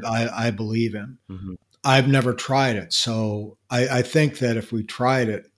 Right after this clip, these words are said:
Speaker 1: there, we might see a difference.
Speaker 2: Right.
Speaker 1: A lot of the time I'm using shellac,
Speaker 2: Yeah.
Speaker 1: which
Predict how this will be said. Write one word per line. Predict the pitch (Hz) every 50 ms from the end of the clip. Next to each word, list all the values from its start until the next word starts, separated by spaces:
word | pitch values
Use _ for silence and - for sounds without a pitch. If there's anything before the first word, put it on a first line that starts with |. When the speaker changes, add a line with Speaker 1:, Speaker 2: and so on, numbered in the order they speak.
| _ -
Speaker 1:
there, | 107 104 110 107 107
we | 101 101 113 110 107
might | 107 110 104 104 104 -
see | - - 107 98
a | 92
difference. | 92 104 101 101 - 113 120 120 - - -
Speaker 2:
Right. | - 95 87 85 82 - - - - -
Speaker 1:
A | 156
lot | 135 131 160 196 226 -
of | 180 143
the | -
time | - - 147 143 139
I'm | 123 117 117
using | 123 127 127 113 113 104 95
shellac, | - - - - 95 92 92 101 95 90 80 - - - _ - _ _
Speaker 2:
Yeah. | - 92 87 82 - _ _ _ _ _ _ _ _ _ _ _ _
Speaker 1:
which | - 117 120 117 120 - - - - - - - - _